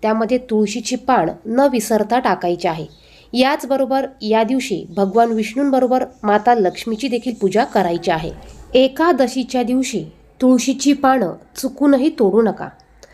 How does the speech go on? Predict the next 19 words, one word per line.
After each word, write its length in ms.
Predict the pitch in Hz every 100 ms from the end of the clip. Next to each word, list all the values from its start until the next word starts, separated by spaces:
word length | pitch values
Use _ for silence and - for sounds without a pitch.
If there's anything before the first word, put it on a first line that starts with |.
| - - -
तुम्ही 280 | 285 294 311 -
आदल्या 340 | 214 196 262
दिवशी 560 | 254 262 247 269 269 - _ _ 247
तुळशीची 420 | 247 247 240 254
पानं 380 | - 247 226 - - _
तोडून 300 | 214 214 254
ठेवू 260 | 254 214 208
शकतात. 420 | 233 208 - 156 - - _ _ _ - - - _
एकादशीच्या 760 | 226 233 349 339 285 269 277
दिवशी 320 | 269 269 254 277
तुम्हाला 460 | 247 214 247 170 - - _
अंघोळ 380 | 220 226 240 254
करताना 560 | 247 202 185 240 196 147 - _ _ - -
अंघोळीच्या 560 | 254 254 302 285 320
पाण्यात 400 | 311 294 247 247 254 - _ _ -
थोडं 340 | 262 269 269 - - 214
गोमूत्र, 480 | 233 226 277 226 160 - _ _ _ -
गोमतीर 580 | 220 262 262 254 294 302
पाणी 460 | - 240 226 190